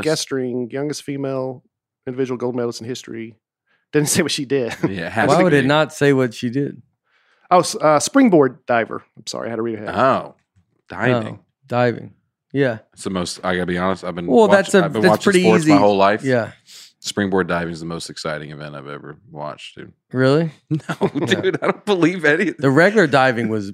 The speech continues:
Speaker 3: was, I remember Greg Louganis, the regular diving was huge.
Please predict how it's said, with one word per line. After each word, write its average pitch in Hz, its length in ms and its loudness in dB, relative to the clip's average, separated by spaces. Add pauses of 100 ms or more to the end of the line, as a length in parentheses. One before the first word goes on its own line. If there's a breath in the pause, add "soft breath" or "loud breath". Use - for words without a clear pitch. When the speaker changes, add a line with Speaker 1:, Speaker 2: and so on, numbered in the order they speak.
(100)
Speaker 3:
was, 110 240 -6
I 123 140 0
remember 127 420 2 (160)
Greg 139 220 4
Louganis, 123 600 0
the 110 120 -14
regular 113 280 -2
diving 101 380 -6
was 104 200 -12
huge. 110 460 -10